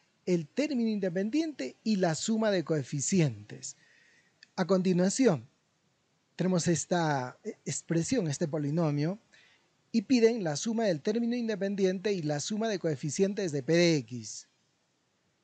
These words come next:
De inmediato, entonces, ¿cómo se determina el término independiente? A X se reemplaza con cero. Es lo que vamos a hacer, dos por cero menos uno al cubo menos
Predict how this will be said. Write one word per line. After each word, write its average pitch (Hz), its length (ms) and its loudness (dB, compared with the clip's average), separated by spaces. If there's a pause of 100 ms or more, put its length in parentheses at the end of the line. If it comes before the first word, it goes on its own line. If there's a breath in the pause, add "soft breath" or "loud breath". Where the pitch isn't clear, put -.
(120)
De 156 100 0
inmediato, 165 480 4
entonces, 147 840 -2 (340)
¿cómo 381 220 -4
se 330 100 -2
determina 180 420 0
el 156 160 0
término 180 400 0
independiente? 151 840 -2 (1000)
A 175 180 4
X 208 260 0
se 247 80 2
reemplaza 139 440 -4
con 180 200 -2
cero. 285 320 -4 (1040)
Es 160 100 0
lo 202 80 2
que 190 60 4
vamos 190 220 4
a 180 40 2
hacer, 131 400 -2
dos 175 300 2
por 156 280 -2
cero 160 460 2
menos 233 580 4
uno 226 420 0 (100)
al 247 200 -2
cubo 214 440 0 (600)
menos 170 800 0